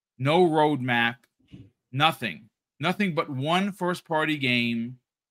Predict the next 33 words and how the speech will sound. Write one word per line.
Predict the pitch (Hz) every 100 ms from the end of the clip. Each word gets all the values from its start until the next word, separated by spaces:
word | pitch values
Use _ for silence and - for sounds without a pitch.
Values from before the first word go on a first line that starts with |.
| -
Uh, | 247 202
you | 196 196
know, |
I'm | 180 202
not | 190
gonna, | 190 165 -
you | 170
know, | 127 120 117
d-, | 117
beat | 120 151 135
that | 123 113
dead | 123
horse | 117 156 170 175
or | 139
pony, | 120 127 123 139
whatever | 127 120 117
you | 117
wanna | 113 107
use, | 107 123 131
but | 165
it | 170 175
is | 165
what | 151 131
it | 107
is. | 95 110 123 - _ _ _ _ -
Fuzzy | 208 170
Belvedere, | 202 180 170 160
how, | - 175 -
how | 208
are | 262
you | 226
feeling, | 185 147 107
sir? | - 87